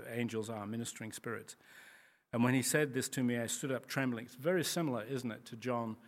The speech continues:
in the book of Revelation. And then he's told in verse twelve, uh, s-, yeah, verse twelve, "Do not be afraid, Daniel,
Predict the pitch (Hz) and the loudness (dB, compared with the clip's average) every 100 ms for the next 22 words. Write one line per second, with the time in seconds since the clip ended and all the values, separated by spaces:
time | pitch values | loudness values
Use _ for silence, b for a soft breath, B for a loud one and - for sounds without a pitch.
0 | B B B 123 113 113 113 117 113 107 | B B B -4 -2 -2 -4 -4 -4 -4
1 | 107 107 113 - 110 101 _ _ _ _ | -4 -4 -6 -8 -12 -14 _ _ _ _
2 | _ _ _ _ - B B B B B | _ _ _ _ -18 B B B B B
3 | 123 131 139 139 123 - - - - 156 | 4 6 6 4 2 -2 -6 -10 0 2
4 | 139 123 117 123 123 - - 139 107 104 | 4 2 2 2 2 0 0 2 2 -2
5 | 107 - - 123 - - 143 107 104 120 | -8 -12 0 2 2 -2 -4 -4 -2 -2
6 | - 139 113 104 143 - B B B B | 0 0 0 -2 -10 -20 B B B B
7 | 151 165 175 135 151 135 - 139 135 120 | 4 6 4 4 2 2 2 2 2 0
8 | 117 123 151 | 0 0 -2